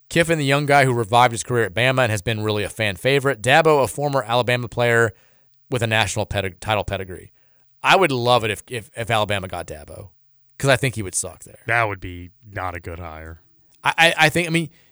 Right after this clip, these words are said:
Speaker 1: you talk about he's been, I mean, he's kinda been at odds with Clemson fans
Speaker 2: Mm-hmm.
Speaker 1: for going eight and four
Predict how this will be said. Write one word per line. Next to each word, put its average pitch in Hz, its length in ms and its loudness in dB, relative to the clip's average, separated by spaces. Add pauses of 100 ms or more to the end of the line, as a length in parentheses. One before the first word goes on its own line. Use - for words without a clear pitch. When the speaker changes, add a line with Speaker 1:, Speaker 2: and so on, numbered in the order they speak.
Speaker 1:
you 214 80 -6
talk 294 200 2
about 208 180 6
he's 175 240 0
been, 156 500 2 (800)
I - 60 -8
mean, 170 80 2
he's 202 100 2
kinda 254 260 0
been 208 200 0
at 151 260 4
odds 131 340 6
with 123 160 -10
Clemson 123 380 -4
fans 85 400 -14
Speaker 2:
Mm-hmm. 98 240 -14 (400)
Speaker 1:
for 139 220 -4
going 131 440 0
eight 147 200 0
and 127 100 -8
four - 400 -6